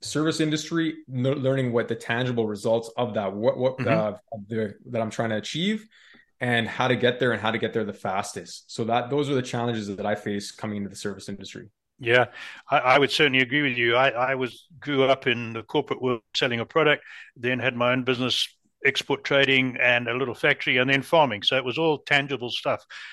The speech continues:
Speaker 2: And then
Speaker 1: Right.
Speaker 2: I, for political reasons, I had to come to Canada, and then I had health issues knocked me out of farming, and I had to make,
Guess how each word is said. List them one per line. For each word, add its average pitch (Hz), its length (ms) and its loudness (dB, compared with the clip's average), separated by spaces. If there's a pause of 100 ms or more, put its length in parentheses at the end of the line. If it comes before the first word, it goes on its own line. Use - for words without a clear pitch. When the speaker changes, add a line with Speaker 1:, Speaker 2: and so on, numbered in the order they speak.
(180)
Speaker 2:
And 123 200 -2
then 131 300 4
Speaker 1:
Right. 117 100 -8 (540)
Speaker 2:
I, 120 360 2 (120)
for - 180 -8
political 127 360 0
reasons, 117 260 2
I 120 60 6
had 120 80 2
to 117 60 -10
come 110 160 -4
to 107 60 -10
Canada, 139 540 2
and 113 180 -6
then 117 300 -4
I 104 140 -4
had 113 120 -4 (460)
health 131 280 -2
issues 127 340 -2
knocked 127 200 0
me 123 80 2
out 113 120 4
of 107 80 -6
farming, 143 360 2 (320)
and 120 80 -2
I 107 60 2
had 139 180 0
to 139 80 -6
make, 127 200 4